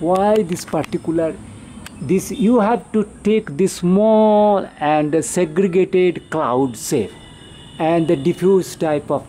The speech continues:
cloud. Why this is being happened? So all those such question you have to take shape shaped. Now that this time cloud is taking particular shape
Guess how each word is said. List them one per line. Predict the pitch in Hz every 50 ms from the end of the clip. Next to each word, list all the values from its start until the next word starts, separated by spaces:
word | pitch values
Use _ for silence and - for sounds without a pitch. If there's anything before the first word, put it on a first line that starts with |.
| -
cloud. | - 131 117 98 82 85 85 87 90
Why | 104 117 170 202 214 214 214 208 202 202 208 208 202
this | 165 139 147 151 135 -
is | 151 143 117 110
being | 107 104 123 117 113 107
happened? | 87 98 101 98 - - 90 82 - - - - - - - - - - - - - - - - - - - -
So | - - 196 214 226 220 196 - - -
all | - 151 175 208 220 233 247
those | 226 202 214 185 -
such | - 180 175 170 - -
question | 180 180 170 - - - - 143 139 160 185
you | 180 160 139
have | 131 135 120 -
to | - 147 135
take | 135 147 151 - -
shape | - - - - - - 254 269 - -
shaped. | - - - 156 120 - - - - - - - - - - - - - - -
Now | 156 165 190 220 226
that | 185 208 202 202 - 170 160 - - - - - - - - - - - -
this | - 127 110 190 220 220 - -
time | - 233 240 233 202 190 180
cloud | - - - 170 165 175 208 226 240 226 190
is | 202 - - -
taking | - - 208 202 208 - 202 214 208 196
particular | - - 185 180 - - 196 - - 175 170 175 165
shape | - - - - 254 254 202 -